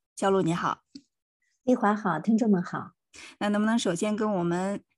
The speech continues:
Speaker 1: 介绍一下禽鸟？
Speaker 2: 禽鸟呢，就是说我想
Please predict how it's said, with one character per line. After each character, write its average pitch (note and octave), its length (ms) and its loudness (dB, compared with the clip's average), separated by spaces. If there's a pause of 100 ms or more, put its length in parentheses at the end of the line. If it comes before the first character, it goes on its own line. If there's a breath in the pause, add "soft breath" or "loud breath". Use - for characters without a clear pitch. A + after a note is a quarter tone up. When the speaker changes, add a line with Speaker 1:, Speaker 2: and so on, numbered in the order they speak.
Speaker 1:
介 D4+ 200 2
绍 G#3 240 0
一 D3 100 -4
下 C3+ 420 -4
禽 D#3 280 2
鸟？ E3 240 0 (1300 loud breath)
Speaker 2:
禽 C4+ 260 2
鸟 C#4 240 4
呢， G3+ 180 6
就 A#3+ 100 2
是 A#3 60 2
说 A3+ 160 4
我 F#3 300 6
想 D3+ 440 0